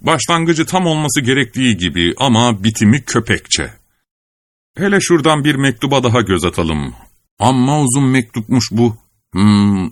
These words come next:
üstelik tarihte konmamış. Canım, bahar kendini nasıl da duyum satıyor. Yüreğim sanki hep bir şeyler bekliyormuş gibi vuruyor.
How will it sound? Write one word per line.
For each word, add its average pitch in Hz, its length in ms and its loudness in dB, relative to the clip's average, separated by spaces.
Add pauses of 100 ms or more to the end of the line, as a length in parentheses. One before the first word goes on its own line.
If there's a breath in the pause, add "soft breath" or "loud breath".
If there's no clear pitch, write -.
üstelik 120 500 -2
tarihte 120 480 0
konmamış. 104 600 0 (1040)
Canım, 101 320 2 (200)
bahar 131 380 2 (100)
kendini 120 440 4
nasıl 127 320 2
da 117 140 2
duyum 104 300 4
satıyor. 90 640 -4 (180)
Yüreğim 131 500 0
sanki 127 440 0
hep 120 240 -2
bir 120 140 2
şeyler 120 480 0
bekliyormuş 110 640 2
gibi 90 260 -2
vuruyor. 85 580 -2